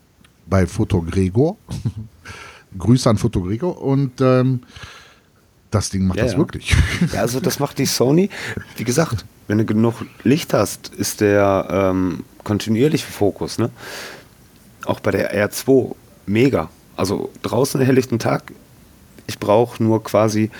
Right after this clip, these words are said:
Speaker 2: einmal mein, mein Objekt, was ich gerne fokussieren möchte, nur einmal, egal wo, ähm, anzupieken, sage ich jetzt mal. Also
Speaker 1: Ja.
Speaker 2: drauf zu schießen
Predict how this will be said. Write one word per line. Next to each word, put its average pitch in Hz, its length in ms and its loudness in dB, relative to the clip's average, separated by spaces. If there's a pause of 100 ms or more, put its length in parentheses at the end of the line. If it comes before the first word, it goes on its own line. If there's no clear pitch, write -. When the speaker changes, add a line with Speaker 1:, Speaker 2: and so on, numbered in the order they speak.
(520)
Speaker 2:
einmal 113 500 2
mein, 98 400 0 (800)
mein 87 340 -4
Objekt, 113 400 0
was 110 100 0
ich - 60 -4
gerne 92 180 0
fokussieren 123 500 0
möchte, 104 240 -2
nur 98 320 -2
einmal, 127 440 4
egal 104 520 2
wo, 120 280 2 (760)
ähm, 95 380 0 (400)
anzupieken, 110 1500 -2 (240)
sage 101 240 0
ich 95 40 -2
jetzt 110 200 -4
mal. 117 180 -2 (380)
Also 101 340 -2
Speaker 1:
Ja. 107 220 4 (420)
Speaker 2:
drauf 120 240 0
zu 110 100 -4
schießen 127 460 -2